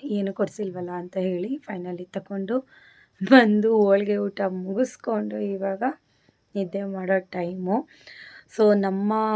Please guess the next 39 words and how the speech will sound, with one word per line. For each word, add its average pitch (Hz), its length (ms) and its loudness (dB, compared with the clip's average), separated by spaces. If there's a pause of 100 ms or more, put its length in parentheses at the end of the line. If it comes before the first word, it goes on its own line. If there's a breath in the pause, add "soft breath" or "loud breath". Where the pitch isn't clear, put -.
(340)
ಗೌರಿ 196 360 0
ಹಬ್ಬ 196 220 0
ಈ 208 320 2
ರೀತಿ 202 320 0
ಇತ್ತು 196 260 -2
ಅಂತ 190 160 -2
ಹೇಳಕ್ಕೆ 190 380 0
ಇಷ್ಟಪಡ್ತೀನಿ. 196 640 0 (240)
And 220 180 2
ನೀವೆಲ್ಲ 208 380 2 (200)
ಯಾವ 196 200 4
ರೀತಿ 220 300 -2
ಹಬ್ಬನ 196 320 4 (100)
ಸೆಲೆಬ್ರೇಟ್ 196 440 -2
ಮಾಡಿದ್ರಿ 190 340 -2
ಅಂತ 185 180 -4 (100)
ಕೂಡ 190 200 2
ನನಗೆ 185 300 0
ಕಾಮೆಂಟ್ 190 360 -4
ಮಾಡಿ 185 180 0
ತಿಳಿಸಿ. 220 460 -6 (1000 loud breath)
ಆ, 226 80 -2 (220)
so 214 180 0 (300)
ಈ 202 200 2
ವ್ಲಾಗ್ 196 500 2 (100)
ಇಲ್ಲಿಗೆ 202 260 2 (100)
ಎಂಡ್ 208 200 2
ಮಾಡ್ತಾ 208 280 0
ಇದ್ದೀನಿ. 196 280 -2 (100)
I 190 80 0
hope 190 220 2
ಎಲ್ಲರಿಗೂ 190 280 -2
ಈ 196 80 2
ವ್ಲಾಗ್ 190 300 0
ಇಷ್ಟ 185 240 -6
ಆಗಿದೆ 190 280 0
ಅಂತ 190 160 -6
ಅಂದ್ಕೊಳ್ತಾ 202 520 0
ಇದ್ದೀನಿ. 208 320 0